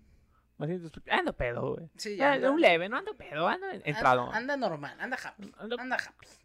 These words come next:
Speaker 2: no más.
Speaker 1: Y aparte enojado, güey,
Speaker 2: Aparte
Speaker 1: pinches estúpidos.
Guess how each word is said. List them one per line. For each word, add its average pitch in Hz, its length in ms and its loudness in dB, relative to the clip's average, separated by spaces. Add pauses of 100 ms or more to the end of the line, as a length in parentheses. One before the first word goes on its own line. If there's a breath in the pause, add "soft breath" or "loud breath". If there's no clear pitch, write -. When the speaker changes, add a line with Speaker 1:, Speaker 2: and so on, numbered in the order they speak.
Speaker 2:
no 165 100 -12
más. 135 180 -14
Speaker 1:
Y 180 60 -14
aparte 226 300 6
enojado, - 380 -2
güey, - 120 -4
Speaker 2:
Aparte - 120 -10
Speaker 1:
pinches 220 280 0 (260)
estúpidos. 151 800 6